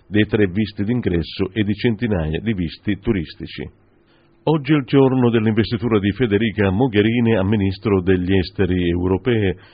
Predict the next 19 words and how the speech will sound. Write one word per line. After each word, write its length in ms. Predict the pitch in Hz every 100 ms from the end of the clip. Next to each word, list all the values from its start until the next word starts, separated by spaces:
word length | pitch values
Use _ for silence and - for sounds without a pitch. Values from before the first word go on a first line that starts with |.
| _
L'attuale 440 | - 98 135 131 117
titolare 500 | - 120 110 110 104
della 240 | 101 92
Farnesina 480 | 90 98 101 110 117
è 40 |
infatti 440 | 95 85 104 98 101
in 160 | 92
pole 160 | 80 98
position 640 | - 101 151 113 107 90 85
per 160 | 120
il 100 | 104
ruolo 260 | 90 110 101
di 180 | 92 95
Lady 400 | 95 98 110 95
Pesk, 480 | - 73 71 - 76 - - - _
l'alto 400 | 98 110 107 110
rappresentante 800 | 98 98 92 101 - 127 123 120
dell'Unione 480 | 95 80 85 107 90
Europea 420 | 104 143 - 78